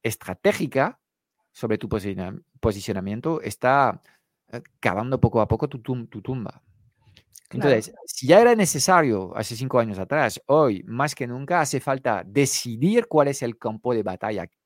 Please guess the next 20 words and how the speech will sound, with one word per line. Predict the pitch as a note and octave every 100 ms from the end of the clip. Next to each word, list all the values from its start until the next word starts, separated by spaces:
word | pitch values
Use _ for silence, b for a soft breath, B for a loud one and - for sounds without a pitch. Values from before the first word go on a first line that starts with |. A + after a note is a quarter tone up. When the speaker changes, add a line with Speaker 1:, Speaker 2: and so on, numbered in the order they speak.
| _ _
Speaker 1:
dónde | A#2 D3+ F3
vas | D#3+ B2+
a | A2
librar | G2+ F#2+
batalla. | F2 E2+ C#2+ _ _ _ _ _
Yo | C3+
no | G3
estoy | G3
Speaker 2:
Ujú. | E3
Speaker 1:
diciendo | B2 C#3
que | D3+
vas | A2+ A2
a |
triunfar | F2+ G2 F#2 B2+ G#2+
ahí | G2
dentro, | A#2 E3 F#2 F2
pero | B2+ B2
tienes | - D3+ E3+
que | F3+
elegir | C#3 - D#3+ G3